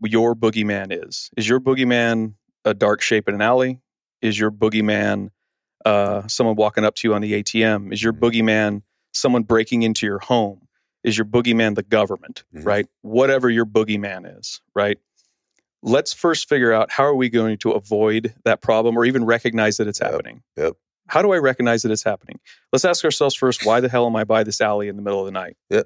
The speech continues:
Speaker 2: Well,
Speaker 1: Right?
Speaker 2: what,
Speaker 1: Well, I was
Speaker 2: how'd
Speaker 1: t-,
Speaker 2: you,
Speaker 1: I was
Speaker 2: how'd you find
Speaker 1: taking out,
Speaker 2: yourself
Speaker 1: I
Speaker 2: here?
Speaker 1: was taking out my garbage can, and you
Speaker 2: Okay.
Speaker 1: saw a shadow down there. Okay, cool. Can you go back into your house? Right? And I said earlier, like, people should be able to defend themselves. But at that point, what the hell are you defending yourself from?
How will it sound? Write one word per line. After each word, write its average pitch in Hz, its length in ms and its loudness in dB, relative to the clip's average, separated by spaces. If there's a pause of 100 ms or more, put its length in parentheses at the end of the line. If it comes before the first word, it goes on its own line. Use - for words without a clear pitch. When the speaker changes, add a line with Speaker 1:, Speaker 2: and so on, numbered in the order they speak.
Speaker 2:
Well, - 120 -6
Speaker 1:
Right? 117 80 2
Speaker 2:
what, - 100 2
Speaker 1:
Well, 113 80 2
I 113 40 4
was 110 100 0
Speaker 2:
how'd - 40 -20
Speaker 1:
t-, - 80 -6
Speaker 2:
you, - 160 -16
Speaker 1:
I 113 60 2
was 98 80 2
Speaker 2:
how'd - 0 -
you 95 80 -2
find 127 120 4
Speaker 1:
taking 131 100 0
out, 123 40 2
Speaker 2:
yourself 92 240 0
Speaker 1:
I - 40 4
Speaker 2:
here? 120 60 2
Speaker 1:
was 117 100 0
taking 120 240 0
out 120 80 0
my 131 80 0
garbage 175 300 0
can, 98 200 -12 (160)
and - 140 -2
you 123 80 2
Speaker 2:
Okay. 113 100 2
Speaker 1:
saw 117 140 2
a 120 40 0
shadow 180 300 0
down 101 200 -6
there. - 120 -16
Okay, 120 240 -2
cool. - 240 -2 (140)
Can 110 120 -2
you 104 60 -2
go 113 120 2
back 120 220 0
into 135 120 0
your 143 100 -2
house? - 360 -2 (600)
Right? 110 180 2 (220)
And 131 100 2
I 139 40 2
said 151 220 2
earlier, 160 280 4
like, 110 220 -2
people 120 200 0
should 120 140 -6
be 131 60 4
able 127 100 4
to 123 60 -2
defend 151 300 -2
themselves. 107 380 -4 (240)
But 123 60 2
at 135 60 4
that 196 180 0
point, - 280 -2
what 156 160 0
the 185 60 -6
hell 220 120 2
are 233 40 2
you 196 120 -4
defending 143 460 0
yourself 107 360 -2
from? - 420 -4